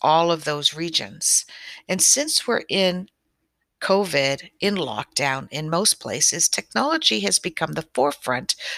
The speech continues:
of the existence of our being right now. And it is our connection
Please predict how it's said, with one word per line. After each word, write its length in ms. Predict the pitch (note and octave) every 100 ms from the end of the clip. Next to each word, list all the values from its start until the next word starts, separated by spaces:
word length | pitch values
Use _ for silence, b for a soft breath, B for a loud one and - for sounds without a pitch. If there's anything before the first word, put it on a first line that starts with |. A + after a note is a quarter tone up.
| -
of 120 | F3+
the 80 | G3
existence 580 | E3+ E3 F3 - F#3 G3
of 120 | G3
our 140 | A#3
being 420 | A3+ C#4+ D#4+ C3+
right 260 | C#3 C#3 -
now. 340 | C#3 C#3 D3+ B B B B B B _ -
And 340 | G3 G3+ G3 -
it 160 | B3
is 240 | C4+ D#4 -
our 380 | G#3 A3 G#3+ F#3+
connection 840 | - G#3+ A3+ D4 - D#3+ D#3 E3